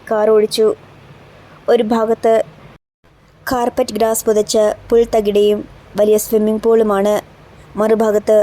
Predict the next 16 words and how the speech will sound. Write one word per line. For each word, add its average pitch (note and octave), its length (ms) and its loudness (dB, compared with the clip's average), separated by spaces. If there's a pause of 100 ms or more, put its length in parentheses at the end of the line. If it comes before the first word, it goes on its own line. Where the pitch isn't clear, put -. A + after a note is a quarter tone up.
(140)
റോസ് G#3 300 0
ഗാർഡൻ. G3+ 300 2 (1300)
വലതുവശത്തെ D4+ 580 0
പോർച്ചിൽ B3 440 0 (180)
വെള്ള A3+ 200 4
നിറത്തിലുള്ള A3 520 2 (280)
പഴയ G#3+ 280 2
ബെൻസ് G#3 380 0
കാറും G#3 320 2 (580)
ഒരു A3+ 240 4
വില്ലീസ് G#3+ 420 0 (540)
ജീപ്പും A3 320 -2
കിടപ്പുണ്ട്. G#3 460 0 (880)
ബംഗ്ലാവിന് G#3+ 580 0
മുന്നിലെ G#3+ 320 0
പോർച്ചിൽ G#3 440 0